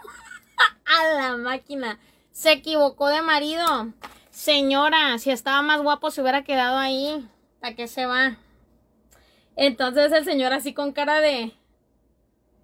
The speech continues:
y el carro de nosotros estaba <laughs> delante de él, me subí,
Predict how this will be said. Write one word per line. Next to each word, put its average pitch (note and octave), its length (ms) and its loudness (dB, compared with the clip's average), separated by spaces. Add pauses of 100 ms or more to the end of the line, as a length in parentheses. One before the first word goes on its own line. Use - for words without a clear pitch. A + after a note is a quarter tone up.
(520)
y D4 120 4
el C#4+ 180 2
carro C#4 240 0
de D#4 60 0
nosotros C#4+ 380 -4
estaba D#4 300 -6
<laughs> E4+ 100 2
delante C#4+ 540 0 (180)
de C4 380 -2
él, C#4+ 80 0
me C#4+ 180 -2
subí, B3 360 -4